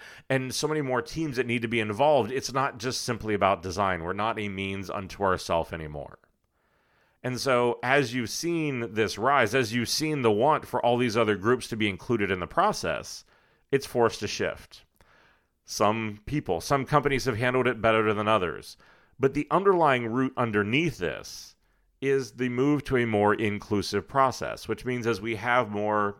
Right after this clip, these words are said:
team members, we have more partners, we have more clients, we need to involve them in the process. We can't be walled off in our own little silo doing whatever it is that we want,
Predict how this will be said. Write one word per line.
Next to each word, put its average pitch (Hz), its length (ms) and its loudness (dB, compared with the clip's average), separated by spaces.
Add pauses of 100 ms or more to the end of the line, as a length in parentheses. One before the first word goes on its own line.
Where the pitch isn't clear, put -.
team 185 200 -6
members, 78 380 -4
we 90 120 -6
have 90 160 -2
more 101 160 0
partners, 85 580 0
we 98 80 -6
have 107 220 -2
more 101 200 0
clients, 101 800 -4 (640)
we 135 140 -2
need 147 220 -2
to 135 100 0
involve 113 340 4
them 101 140 -2
in 98 60 0
the 90 40 -2
process. - 800 -4 (400)
We 120 100 -2
can't 139 300 0
be 131 100 0
walled 123 320 6
off 107 300 2
in 107 40 -4
our 107 140 4
own 110 140 0
little 120 160 2
silo 101 400 4
doing 135 260 4
whatever 135 240 6
it 147 80 4
is 139 140 2
that 120 100 2
we 113 120 0
want, 117 440 2